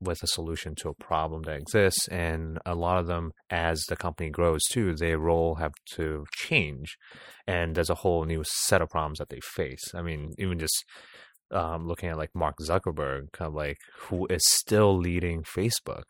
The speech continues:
Um, and he's not, he's our age, uh, which is phenomenal. I mean, like, i-, it's kind of crazy to think, like, the skill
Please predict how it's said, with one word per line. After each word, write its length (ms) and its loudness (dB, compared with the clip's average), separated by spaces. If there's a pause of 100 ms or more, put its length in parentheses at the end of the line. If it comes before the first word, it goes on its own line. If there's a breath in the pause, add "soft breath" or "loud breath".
(120)
Um, 520 -4 (480)
and 260 -6 (260)
he's 480 -4
not, 180 0 (640)
he's 240 0 (640)
our 200 6
age, 480 -4 (240)
uh, 320 -2
which 260 -4
is 180 0 (380)
phenomenal. 560 0
I 80 -6
mean, 160 -4
like, 260 -4
i-, 60 -4
it's 280 -2
kind 160 0
of 80 -4 (160)
crazy 500 4
to 100 -2
think, 320 -6
like, 240 -2 (800 loud breath)
the 160 8
skill 320 6